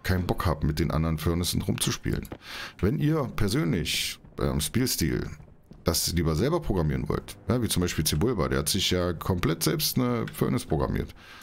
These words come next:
dann ist das in Ordnung, ja. Das ist okay. Dann macht das. Ich möchte das nicht.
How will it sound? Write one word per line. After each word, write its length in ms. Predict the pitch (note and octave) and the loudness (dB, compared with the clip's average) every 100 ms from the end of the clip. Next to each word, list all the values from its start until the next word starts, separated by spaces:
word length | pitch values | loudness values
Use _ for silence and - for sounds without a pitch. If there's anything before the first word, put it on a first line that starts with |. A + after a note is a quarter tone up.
| - - | -12 -2
dann 120 | A#2 | 0
ist 140 | - | 2
das 120 | A#2 - | 0 0
in 60 | |
Ordnung, 320 | - - G#2 - - - | 2 2 2 -2 -12 0
ja. 200 | - G2+ G2+ - - - - | 0 0 -4 -12 -20 -18 -4
Das 160 | F#2 - | 0 2
ist 180 | - - | 2 0
okay. 320 | A#2 - D2+ - - - - - | 0 0 0 -4 -12 -16 -20 -4
Dann 220 | E2 F2 | 0 2
macht 220 | F#2+ A2 - | 0 0 -2
das. 260 | C2 - - - - - - - - - - - | 0 -2 -6 -20 -20 -20 -20 -20 -20 -18 -12 -2
Ich 360 | - - - | 0 0 0
möchte 280 | - F#2 - | 0 2 2
das 200 | D#2 - | 0 0
nicht. 280 | - - | 0 -2